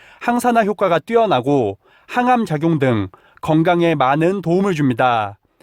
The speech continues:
오늘은 특히 뼈 건강과 골다공증 예방에 가장 좋은 토마토 섭취 방법과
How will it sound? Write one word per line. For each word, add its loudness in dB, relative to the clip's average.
오늘은 2
특히 -2
뼈 0
건강과 0
골다공증 0
예방에 0
가장 -2
좋은 0
토마토 0
섭취 -4
방법과 -2